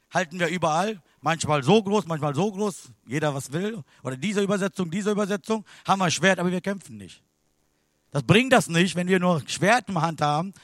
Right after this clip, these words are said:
Wenn wir nicht kämpfen, dann verlieren wir auch. Wir glauben daran, da gibt's ein Wort, Gott hat mir ein Wort gegeben. Dieser Wort wahrnehmen und beten,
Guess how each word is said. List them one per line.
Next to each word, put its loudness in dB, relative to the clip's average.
Wenn 0
wir 2
nicht -2
kämpfen, 0
dann -2
verlieren 2
wir 2
auch. -2
Wir 4
glauben 8
daran, 8
da 6
gibt's 0
ein 2
Wort, 8
Gott 8
hat 4
mir 2
ein 2
Wort 8
gegeben. 4
Dieser 10
Wort 8
wahrnehmen 8
und 0
beten, 6